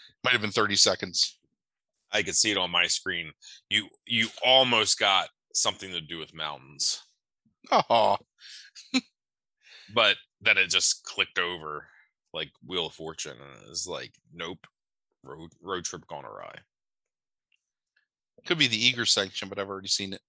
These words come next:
Speaker 2: This fucking stink bug just, like, crawling across my screen right here.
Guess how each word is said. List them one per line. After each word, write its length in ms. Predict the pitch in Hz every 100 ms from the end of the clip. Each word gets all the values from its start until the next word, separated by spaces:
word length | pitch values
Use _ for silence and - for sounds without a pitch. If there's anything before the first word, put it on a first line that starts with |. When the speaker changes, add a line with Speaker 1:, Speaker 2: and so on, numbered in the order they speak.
| -
Speaker 2:
This 420 | 127 - - - _
fucking 400 | - - - 220
stink 380 | 180 - 175 170 _
bug 280 | 95 87 85
just, 220 | 80 -
like, 140 | 95 82 -
crawling 680 | - - 107 110 110 107 85
across 480 | 95 - 92 90 -
my 100 | 80
screen 380 | - - 76
right 200 | 71 65 -
here. 240 | - -